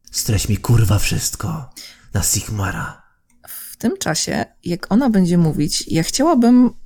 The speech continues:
Speaker 2: zająć bardziej taktyczną pozycję, to znaczy przybliżyć się na przykład do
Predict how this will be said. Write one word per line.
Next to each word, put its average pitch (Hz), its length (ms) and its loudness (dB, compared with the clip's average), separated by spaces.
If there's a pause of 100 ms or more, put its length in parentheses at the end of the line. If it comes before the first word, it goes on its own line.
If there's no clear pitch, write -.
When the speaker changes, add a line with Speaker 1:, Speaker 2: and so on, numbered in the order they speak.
(640)
Speaker 2:
zająć 233 480 4
bardziej 277 280 2
taktyczną 214 440 0
pozycję, 175 480 2
to 185 80 -2
znaczy 208 480 2
przybliżyć 196 640 4
się 190 120 2
na 175 120 2
przykład 180 340 0
do 170 360 4